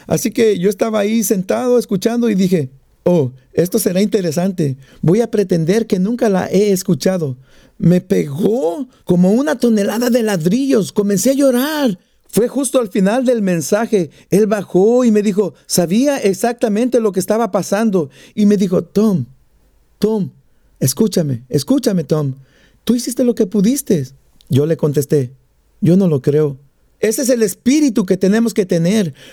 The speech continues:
cuando leemos algo acerca de "en el principio". Saber que hay un final para los perdidos. No tenemos un para siempre. Toda esa gente,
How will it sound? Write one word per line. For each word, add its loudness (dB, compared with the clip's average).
cuando 2
leemos 0
algo 0
acerca -2
de 0
"en 2
el 0
principio". 0
Saber -2
que 0
hay 0
un -2
final 2
para 0
los -2
perdidos. -2
No 2
tenemos 0
un 2
para -2
siempre. 0
Toda 0
esa -4
gente, 0